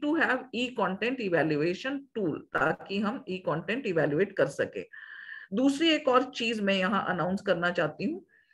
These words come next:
कि, अ, हमारा भी एक mechanism है ई कंटेंट evaluation का, जो well established mechanism है सीआईटी में। जो भी ई कंटेंट बनता है वो preview होता है पहले तो।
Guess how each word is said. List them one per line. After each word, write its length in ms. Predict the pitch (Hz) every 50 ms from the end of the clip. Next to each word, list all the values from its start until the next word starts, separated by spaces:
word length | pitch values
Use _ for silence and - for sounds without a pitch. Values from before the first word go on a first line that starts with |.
| _ _ _ - - - - _ _ _ -
कि, 240 | 269 285 302 320
अ, 120 | 277 - 208
हमारा 680 | 226 226 226 240 262 233 226 240 240 240 254 294 311
भी 200 | 302 247 285 294
एक 500 | 269 - - 240 247 247 - _ - - 262 269 269 - - 208
mechanism 720 | 202 202 208 208 233 214 214 226 240 240 233 254 240 240
है 200 | 262 214 175 - -
ई 80 | 190 196
कंटेंट 500 | 185 - 185 185 185 - 196 180 185 190
evaluation 760 | 175 156 151 143 143 156 156 165 160 170 - - 175 175 175
का, 120 | 175 196
जो 240 | 196 190 190 180 165 165
well 160 | 175 180 180
established 880 | - - - - - - 160 156 156 160 175 190 - - - 165 165
mechanism 640 | 156 - 143 127 156 156 151 151 160 165 165 170 214
है 80 | 147 151
सीआईटी 580 | 156 - 143 151 143 143 147 151 147 - 143
में। 220 | 123 131 - - - - _ _ _ _ - - - - - _ -
जो 220 | 180 202 247 262 269
भी 160 | 269 330 302
ई 200 | 170 240 262 269
कंटेंट 520 | 269 262 233 233 254 233 254 247 247 233
बनता 380 | 220 208 208 208 208 208 214 214
है 120 | 240 226
वो 300 | 226 233 233 262 247 - -
preview 340 | 214 233 208 226 262 285
होता 260 | 277 269 247 254 254 247
है 60 | 247
पहले 340 | 247 240 214 214 220 226 226
तो। 240 | 226 - - -